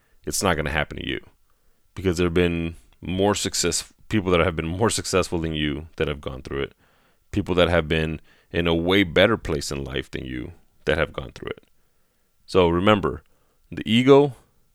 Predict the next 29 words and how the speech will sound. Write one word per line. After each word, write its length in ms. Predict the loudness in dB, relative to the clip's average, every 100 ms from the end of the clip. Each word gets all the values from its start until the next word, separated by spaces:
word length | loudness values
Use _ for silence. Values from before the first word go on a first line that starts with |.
| -6
is 200 | -6 0
not 180 | 0 0
who 80 | -2
you 140 | 0
really 240 | 0 0
are. 280 | -2 -6 -14 -18 _ _ _ _ _
The 180 | -10 -2
ego 420 | 0 4 4 4
is 180 | 0 -2
your 80 | -4
self-image. 720 | -2 -2 -2 -8 -8 -12 -14 -18 _
It 120 | -8 -6
is 100 | -6
your 100 | -6
social 380 | -4 -2 -2
mask. 400 | 0 0 0 -4 -12 -16
It 120 | -8 -6
is 120 | -4
the 80 | -4
role 300 | -2 -2 -2
you 100 | -6
are 80 | -6
playing. 380 | -8 -8 -10 -18 _ _ _ _ _ -12
Your 100 | -10
social 420 | -2 -2 0 0
mask 300 | 2 2 0
thrives 300 | 2 4 4
on 120 | 0 -6
approval. 540 | -4 -2 -2 -6